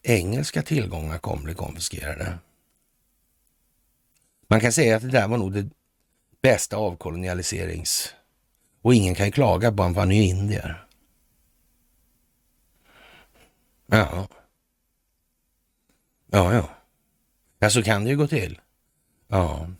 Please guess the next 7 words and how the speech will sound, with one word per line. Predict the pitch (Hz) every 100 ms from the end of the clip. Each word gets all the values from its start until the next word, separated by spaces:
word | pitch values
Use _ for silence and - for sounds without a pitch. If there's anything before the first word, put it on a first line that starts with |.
| _ _ _ _ _ _
Och | 110
Renewed | 135 147 147 117 110
Cell | - 113 104 -
ansöker | 123 101 - 101 95 98
alltså | 95 92 95 101
om | 73 73 87
konkurs. | - 92 87 - - 95 - - - - -